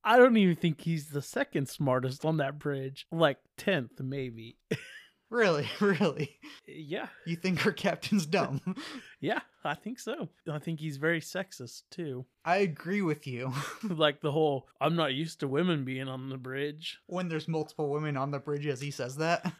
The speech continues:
Speaker 1: And isn't number one, like, the second in command?
Speaker 2: Yeah. <laughs>
Speaker 1: Like, I mean, she's been there for a while, at least.
Speaker 2: I mean, you're right. I one hundred percent agree with you. I'm glad they very much fixed this when we got to Strange New Worlds. Like,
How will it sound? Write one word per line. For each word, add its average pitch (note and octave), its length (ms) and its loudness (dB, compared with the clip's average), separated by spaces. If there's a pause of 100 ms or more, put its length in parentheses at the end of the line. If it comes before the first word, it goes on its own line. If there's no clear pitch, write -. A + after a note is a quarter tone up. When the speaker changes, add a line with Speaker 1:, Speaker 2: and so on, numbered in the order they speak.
(220)
Speaker 1:
And D3+ 560 2
isn't E3 360 0
number D#3 360 0
one, D3+ 420 -2
like, C3+ 320 -6
the C#3+ 140 -4
second D3 440 -6
in C#3 120 -6
command? C#3+ 680 -10
Speaker 2:
Yeah. G#3+ 340 -2
<laughs> G#3+ 120 4 (320)
Speaker 1:
Like, D#3 240 6
I E3 80 6
mean, D3+ 400 -4
she's E3 400 -2
been E3+ 280 0
there C#3+ 200 0
for C3+ 180 -4
a A#2+ 80 -2
while, C3+ 540 0
at A#2+ 180 -12
least. B2+ 500 -8 (100)
Speaker 2:
I F3 100 2
mean, G3+ 260 2
you're G3 180 4
right. C#3+ 400 4
I D3 140 0
one D#3 240 0
hundred E3 80 -4
percent E3 220 -4
agree C#3+ 240 -2
with D#3+ 180 -4
you. D3+ 240 -4
I'm D#3 140 -2
glad D3+ 320 -2
they D#3+ 100 0
very D3+ 440 0
much D#3+ 260 -4
fixed E3 280 -6
this D#3 200 -8
when D3+ 100 -4
we D#3 80 -6
got D3+ 200 -4
to D3+ 80 -6
Strange E3 360 -4
New E3+ 140 -2
Worlds. D3 500 -2
Like, C#3+ 280 -2